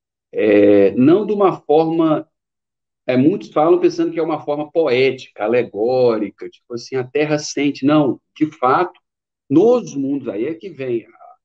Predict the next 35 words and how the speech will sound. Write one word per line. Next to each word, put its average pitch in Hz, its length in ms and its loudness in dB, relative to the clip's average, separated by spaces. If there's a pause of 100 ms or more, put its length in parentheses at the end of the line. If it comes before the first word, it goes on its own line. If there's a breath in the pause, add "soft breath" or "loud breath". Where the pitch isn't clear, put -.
(140)
como 107 140 -16
estamos 110 260 -4
dizendo, 107 220 -6
nos 135 260 4
mundos 160 340 2
espirituais, 156 880 -2 (1040)
ela 139 360 4
é 139 200 4
um 151 200 4
tipo, 147 640 -2
ela 127 180 0
tem 127 100 0
uma 147 220 4
alma 127 460 2 (100)
também, 98 400 -10
um 104 60 -8
espírito, 104 760 -4
é 92 60 -4
o 98 40 -6
planeta 101 400 -4
Terra, 107 340 0
a 107 40 -2
Mãe 113 220 4
Gaia. 85 340 -8 (1000)
E 113 100 2
tudo 190 600 2
que 147 420 0
acontece 113 880 0
nela, 117 400 2
na 101 160 -4
Terra, 113 220 0
nos 107 160 -2
elementais, 107 560 -2
ela 131 160 -2
sente. - 600 -2